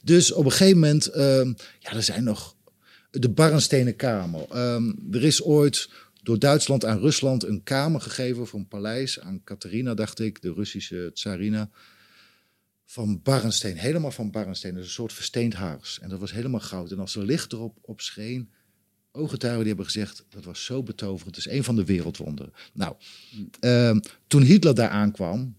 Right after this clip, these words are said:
Speaker 1: met zijn soldaten, of tenminste zijn soldaten, Hitler is nooit zo ver gekomen, maar zijn soldaten, heeft hij zijn opdracht gegeven om het te ontmantelen en terug te halen. Nou,
Speaker 2: Oh.
Speaker 1: dat is teruggehaald, opgeslagen in Koningsberg en vernietigd tijdens bombardementen daar.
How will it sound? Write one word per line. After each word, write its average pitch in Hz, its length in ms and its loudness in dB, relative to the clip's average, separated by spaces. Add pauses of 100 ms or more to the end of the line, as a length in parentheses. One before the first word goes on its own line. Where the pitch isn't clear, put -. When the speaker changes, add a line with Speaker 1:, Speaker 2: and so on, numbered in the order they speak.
(180)
Speaker 1:
met 90 200 -12
zijn - 140 -10
soldaten, 80 340 -8
of - 60 -18
tenminste 98 280 -6
zijn 78 120 -10
soldaten, 95 480 -2
Hitler 92 320 2
is 92 100 -4
nooit 104 180 2
zo - 80 -10
ver 101 160 -2
gekomen, 120 380 0
maar 104 100 0
zijn 90 120 -4
soldaten, 107 420 -2 (380)
heeft 143 160 -2
hij 143 80 0
zijn 113 120 0
opdracht 127 240 0
gegeven 131 300 -2
om - 80 -6
het 113 100 -2
te - 80 -10
ontmantelen 123 540 -2
en 110 80 -4
terug - 240 -2
te - 100 -12
halen. 71 240 -16 (180)
Nou, 92 180 -6
Speaker 2:
Oh. 90 60 -6
Speaker 1:
dat 107 100 -2
is - 60 0
teruggehaald, 143 640 4 (400)
opgeslagen 143 520 2
in 98 80 4
Koningsberg 147 840 4 (720)
en 131 260 2
vernietigd 139 640 6
tijdens 120 640 2 (580)
bombardementen 107 720 2
daar. - 300 -16